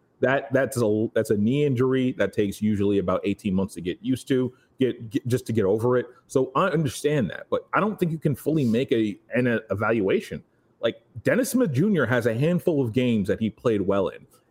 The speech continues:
If you're going to bring him back, don't you need to kind of kick the tires and see what he actually has long-term and see if this is one of those things where he blitzed the league and the league doesn't adjust?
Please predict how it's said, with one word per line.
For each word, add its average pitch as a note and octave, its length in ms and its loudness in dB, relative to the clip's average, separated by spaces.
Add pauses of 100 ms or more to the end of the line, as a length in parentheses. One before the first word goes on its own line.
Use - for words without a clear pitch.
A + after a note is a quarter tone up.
(200)
If F3+ 240 0
you're A#3 140 2
going G3+ 360 2
to A3 160 0
bring E3+ 280 2
him F3 180 2
back, D#3+ 480 -2 (880)
don't B2+ 260 0
you D#3 80 -2
need D3 180 0
to C3+ 60 -4
kind C#3+ 280 -2
of B2 80 -4
kick - 200 -6
the C3 80 -6
tires C#3 460 0
and A#2+ 120 0
see C#3+ 180 0
what A2+ 300 0
he D#3 340 -2
actually B2+ 420 0
has B2 440 0
long-term C3+ 840 0
and A2 120 -2
see C#3 260 0
if A2+ 120 0 (360)
this C3 180 0
is D3 80 2
one C3 180 2
of C3+ 60 2
those B2+ 180 0
things C3 180 0
where G#2+ 160 0
he C3+ 180 -4
blitzed A2+ 440 -2
the E2 80 -10
league C3 320 0
and G#2 120 2
the F#2+ 40 2
league G#2 260 0
doesn't F#2+ 280 0
adjust? B2 560 -2